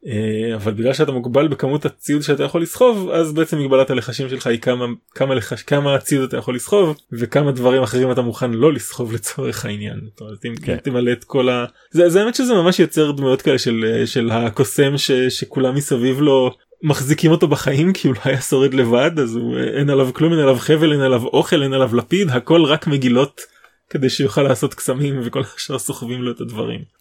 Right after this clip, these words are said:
Speaker 2: או לחלופין, זה יכול להיות לגמרי הפושע הזה שסוחב איתו ב-, ב-, בתיק איזה ספר אחד שהוא, אה, אה, משתמש בו. וכדי לאפשר את הדבר הזה,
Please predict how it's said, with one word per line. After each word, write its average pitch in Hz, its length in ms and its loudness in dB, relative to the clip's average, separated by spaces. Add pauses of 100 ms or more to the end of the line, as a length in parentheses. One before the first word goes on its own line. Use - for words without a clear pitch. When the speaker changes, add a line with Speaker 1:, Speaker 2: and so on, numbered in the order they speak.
(120)
Speaker 2:
או 101 80 0
לחלופין, 185 580 0
זה 123 120 2
יכול 127 200 4
להיות 135 180 2
לגמרי 120 360 4
הפושע 113 460 2
הזה 104 180 0
שסוחב 113 520 -2
איתו 113 220 0
ב-, 101 340 4
ב-, 98 300 2 (440)
בתיק 117 540 -2
איזה 104 520 2 (840)
ספר 117 460 -2
אחד 110 360 2
שהוא, 95 580 -2
אה, 95 40 0 (560)
אה, 92 180 -4 (200)
משתמש 95 580 -6
בו. 87 160 -10 (380)
וכדי 147 400 0
לאפשר 101 460 0
את 104 120 -4
הדבר 92 380 -4
הזה, 156 280 -4